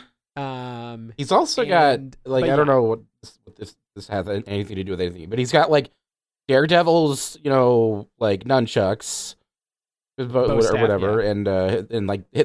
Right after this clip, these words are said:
Speaker 2: the part of
Speaker 1: Billy
Speaker 2: his
Speaker 1: Club,
Speaker 2: shirt
Speaker 1: that's what
Speaker 2: that
Speaker 1: it
Speaker 2: has
Speaker 1: is, Billy
Speaker 2: his
Speaker 1: Club.
Speaker 2: logo, and also the Punisher shirt,
Speaker 1: Yeah.
Speaker 2: but they died earlier in the, in the, the run,
Speaker 1: Yeah.
Speaker 2: uh, by Kingpin, by the
Speaker 1: Well,
Speaker 2: Velociraptors.
Speaker 1: the, like, the,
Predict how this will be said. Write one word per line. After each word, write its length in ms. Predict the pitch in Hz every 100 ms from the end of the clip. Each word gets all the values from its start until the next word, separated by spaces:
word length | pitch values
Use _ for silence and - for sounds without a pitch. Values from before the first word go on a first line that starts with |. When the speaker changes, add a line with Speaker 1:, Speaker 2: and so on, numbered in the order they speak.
| -
Speaker 2:
the 120 | 156
part 280 | - 185 196
of 60 | 175
Speaker 1:
Billy 100 | 143
Speaker 2:
his 120 | -
Speaker 1:
Club, 100 | -
Speaker 2:
shirt 140 | 135
Speaker 1:
that's 100 | 143
what 60 | 120 123
Speaker 2:
that 60 |
Speaker 1:
it 20 | 123
Speaker 2:
has 100 | 123
Speaker 1:
is, 40 |
Billy 40 | 131
Speaker 2:
his 60 | 120
Speaker 1:
Club. 80 | 107
Speaker 2:
logo, 500 | 113 95 92 98 - _ _ -
and 100 | 131
also 260 | 151 151 151
the 100 | 120
Punisher 440 | - 165 160 143
shirt, 200 | - 104
Speaker 1:
Yeah. 80 | 113
Speaker 2:
but 60 | 87
they 140 | 156
died 480 | 160 139 117 113 95 - _ _ _ -
earlier 420 | 160 156 117 104
in 120 | 95
the, 160 | 92 101 _ _ _
in 100 | 98
the, 180 | 95 87 _ -
the 80 |
run, 460 | 98 92 90 90 85 _ _ _
Speaker 1:
Yeah. 240 | 127 101 -
Speaker 2:
uh, 260 | 92 87 85 -
by 100 | 92
Kingpin, 460 | - 151 131 104 92
by 120 | 117
the 140 | 98
Speaker 1:
Well, 240 | 117 - -
Speaker 2:
Velociraptors. 320 | 98 175 170
Speaker 1:
the, 40 |
like, 220 | 160 156 165
the, 220 | 151